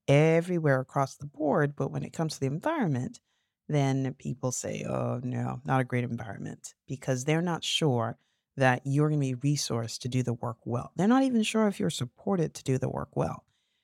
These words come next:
Here's the deal, especially when you're submitting for N I H pro-, awards, but to be honest, really all proposals, is that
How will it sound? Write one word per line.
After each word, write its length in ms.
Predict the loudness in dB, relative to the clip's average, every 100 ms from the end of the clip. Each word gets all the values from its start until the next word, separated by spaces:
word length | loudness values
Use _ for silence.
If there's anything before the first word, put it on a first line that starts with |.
| _
Here's 300 | _ 4 4
the 120 | 4 2
deal, 340 | 4 0 0
especially 480 | -2 0 0 2 4
when 180 | 4 4
you're 120 | 2
submitting 520 | 0 0 2 2 0
for 300 | 0 0 0 0
N 160 | 2 2
I 120 | 2
H 380 | 0 -2 -6 -10 _ _ _ _
pro-, 160 | -2 0
awards, 720 | 2 4 4 4 2 -2 -6 -4
but 180 | -4 0
to 100 | 0
be 120 | 2
honest, 420 | 2 2 0 -2
really 220 | 0 0 2
all 240 | 4 6
proposals, 840 | 4 -6 -4 -4 -4 -6 -10 -8 -12 -16 _ _ _ _ 4
is 280 | 6 6 6
that 440 | 4 4 0 -8